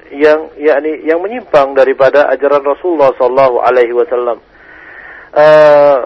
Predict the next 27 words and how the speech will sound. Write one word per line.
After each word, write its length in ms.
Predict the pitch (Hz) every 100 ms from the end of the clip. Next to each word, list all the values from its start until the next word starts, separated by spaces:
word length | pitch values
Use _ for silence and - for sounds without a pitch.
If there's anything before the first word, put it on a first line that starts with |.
| -
perkataan 800 | 170 175 175 180 - 170 165 160
seperti 400 | 147 156 - 156
itu, 320 | 151 143 143
kemudian 800 | 135 131 135 135 143 143 139 135
zikir-zikir, 960 | 131 135 147 135 131 135 139 139 131 - - _ _
yakni, 480 | 110 113 127 127 92 80 87 _ _
eh, 380 | - 120 117 117 117
ketika 560 | 139 - - 131 123
rakaat 320 | 123 - 123 -
pertama 480 | 123 127 127 123
menyebutkan, 800 | 120 120 120 123 - 120 120 123
eh, 340 | 73 87 101 80 -
Abu 240 | 123 127 127
Bakar, 480 | 139 123 127 123 123
Umar, 400 | 135 131 139 131 123 -
Siddiq 400 | 123 - 131 127
dan 160 | 120
sebagainya, 560 | - 120 120 135 175 226 - - _
ini 160 | 240 208
juga 160 | 175
tidak 240 | 147 151 -
pernah 280 | 156 143 -
ada. 400 | 151 143 123 - _ _ - - - -
Yang 180 | - 196 220 220
ada 200 | 196 190 185 -
di 160 | - 160 170
sela-sela 720 | 196 202 175 170 180 170